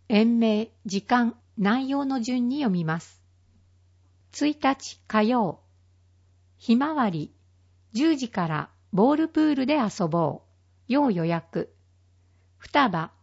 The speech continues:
十時三十分から読み聞かせ会、要予約。二日水曜日、岩井、十時から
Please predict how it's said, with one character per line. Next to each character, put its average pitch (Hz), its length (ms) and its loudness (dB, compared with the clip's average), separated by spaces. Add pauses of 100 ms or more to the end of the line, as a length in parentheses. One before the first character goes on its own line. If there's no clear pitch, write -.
(240)
十 269 240 0
時 233 120 -4
三 254 300 -2
十 285 140 -4
分 196 280 -2
か 160 160 -6
ら 147 200 -8 (200)
読 190 180 2
み 269 80 2
聞 - 160 -18
か 285 120 0
せ 277 160 -4
会、 156 300 -4 (720)
要 277 220 0
予 165 160 -2
約。 160 500 -6 (1160)
二 - 300 -20
日 233 280 0 (180)
水 294 400 0
曜 277 240 0
日、 156 240 -6 (800)
岩 247 340 2
井、 254 160 -8 (320)
十 294 240 0
時 254 140 -6
か 175 180 -2
ら 156 200 -6